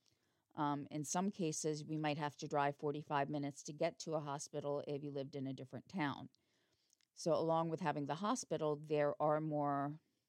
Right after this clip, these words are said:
um, doctor's offices. So, you know, if there's an emergency, I could be at the hospital in a matter of a few minutes.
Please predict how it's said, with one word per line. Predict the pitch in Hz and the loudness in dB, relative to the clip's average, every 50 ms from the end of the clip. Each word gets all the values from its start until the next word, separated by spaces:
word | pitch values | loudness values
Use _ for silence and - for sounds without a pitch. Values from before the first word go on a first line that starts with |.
| _ _ - | _ _ -6
um, | 143 143 139 | -6 -2 2
doctor's | 160 156 160 160 - 165 156 135 | 2 2 2 2 0 -4 0 2
offices. | 135 120 127 - - 135 - - - - - - - - - _ _ _ _ _ _ _ _ _ _ _ | 2 2 2 0 -6 -8 -8 -10 -10 -10 -10 -10 -10 -12 -14 _ _ _ _ _ _ _ _ _ _ _
So, | - - - - 160 147 147 147 143 143 143 143 151 165 - _ _ - - | -8 -6 2 4 4 6 6 6 6 6 4 4 0 -2 -8 _ _ -16 -8
you | - | -4
know, | 151 143 | -4 -4
if | 143 151 | 0 4
there's | 175 170 175 - | 4 4 4 4
an | 208 | 0
emergency, | 185 165 160 151 147 - 156 143 - 156 139 123 | 2 2 2 2 2 0 -4 -2 -2 -2 0 0
I | 139 156 | 0 -2
could | - 151 147 | -2 -4 -4
be | 151 151 | -2 -2
at | 143 - | -2 -4
the | - 147 | -4 -6
hospital | 143 139 147 - - - 147 147 143 135 - | -4 -4 -4 -6 -4 -4 -2 0 0 -2 -2
in | - 147 143 143 139 143 139 143 143 143 - - | -4 -4 -4 -4 -4 -4 -6 -6 -6 -8 -8 -6
a | 156 | -4
matter | 143 151 143 139 139 147 143 | -2 0 0 0 0 0 0
of | 135 131 | -2 -2
a | 143 | -6
few | 131 - - 151 147 | -12 -8 -6 -4 -2
minutes. | 143 143 135 90 73 - - _ - - - - | -2 -2 -4 -4 -6 -12 -14 _ -12 -12 -12 -12